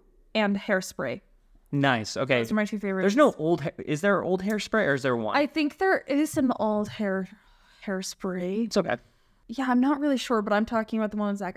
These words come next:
Speaker 1: Efron. <laughs>
Speaker 2: The one with Zac Efron. Okay.
Speaker 1: Yes.
Speaker 2: Okay.
Speaker 1: So
Speaker 2: And I'm glad you said Mamma Mia too, because I
Speaker 1: Yes.
Speaker 2: don't know why. I had a hard time with Mamma Mia.
Speaker 1: Some people really love the first one more than the second one. I just, I just love the second one, and I love Lily James. I just, I, I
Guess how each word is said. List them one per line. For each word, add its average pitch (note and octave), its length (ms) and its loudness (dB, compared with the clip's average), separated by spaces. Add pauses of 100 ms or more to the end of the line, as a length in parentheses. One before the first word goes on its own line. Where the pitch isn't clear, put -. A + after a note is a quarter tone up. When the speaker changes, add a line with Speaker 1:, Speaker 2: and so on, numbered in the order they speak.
Speaker 1:
Efron. - 240 -16
<laughs> - 100 -12
Speaker 2:
The E3 100 4
one E3+ 140 4
with E3 120 4
Zac D3 140 4
Efron. - 360 -4
Okay. D3 380 2
Speaker 1:
Yes. A3+ 120 -2 (100)
Speaker 2:
Okay. A#2+ 260 -4 (220)
Speaker 1:
So - 200 0
Speaker 2:
And D3 100 0
I'm D#3 140 6
glad D#3+ 280 6
you A3 100 4
said G#3 180 2
Mamma D#3+ 260 6
Mia C#3 240 2
too, G#2+ 360 -8
because C3 260 -4
I G3 60 0 (100)
Speaker 1:
Yes. D#3 80 6
Speaker 2:
don't F4 140 0
know A3+ 80 2
why. C#3 260 4
I D#3 100 2
had G4+ 100 0
a G#4+ 60 -2
hard E4+ 220 -4
time E4+ 280 -4
with E4 120 2
Mamma D#3 280 6
Mia. B2+ 360 0
Speaker 1:
Some C4+ 160 2
people A#4+ 240 -2 (460)
really C#4+ 340 0
love B3+ 320 4
the D#4 80 0
first C#4 300 -2
one D#4 100 0
more A#3+ 220 0
than C#4 100 -4
the C#4+ 60 -6
second B3 240 -8
one. E4+ 140 -2
I F#3+ 200 0
just, - 440 -8 (180)
I G#3 160 0
just C4 220 -4
love A#3 380 4
the B3+ 120 -2
second C4 400 -4
one, F#3+ 160 2
and G3+ 100 2
I G#3+ 60 2
love G#3+ 320 4
Lily B3 300 2
James. C#4 560 0
I A#3+ 100 0
just, A3 400 -4
I, G3+ 100 -2 (100)
I G3+ 120 -6